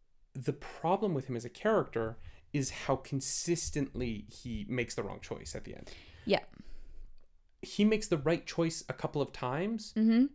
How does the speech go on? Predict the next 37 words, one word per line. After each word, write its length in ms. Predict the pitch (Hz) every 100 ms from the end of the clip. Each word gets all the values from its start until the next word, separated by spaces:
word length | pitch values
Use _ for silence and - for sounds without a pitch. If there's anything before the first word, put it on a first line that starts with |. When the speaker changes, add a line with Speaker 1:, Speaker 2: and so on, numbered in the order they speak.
| -
Speaker 1:
to 160 | - 139 - _
get 260 | - 147 -
to 80 | 175
the 120 | 165
decision, 540 | 170 180 214 202 233 247 - - - - - _ -
and 100 | 135
he 140 | - -
always 320 | 160 156 156
makes 180 | 156 147
the 80 | 147
wrong 160 | 131
choice. 400 | 127 127 - - - _ - - -
And 240 | 170 156 143 -
the 200 | 139 139 147
tension 580 | - - 185 185 180
of 140 | 139 -
the 80 | 127
novel 640 | 156 214 143 113 113 -
that 140 | 135 135
becomes 380 | 135 139 127
so 220 | - - 120
fascinating 760 | - 143 147 135 123 117 110
and, 160 | 117 117
and 340 | 120 117 127
really 300 | 160 220 151
is 140 | 113 -
what 220 | 113 - - - - - -
invests 640 | 131 120 113 110 - - -
you 160 | 113
in 140 | 104 101
continuing 500 | - 117 120 113 101
to 60 | 107
read 220 | 139 135
it, 100 | -
in 100 | 104
my 120 | 110
opinion, 360 | 135 - 101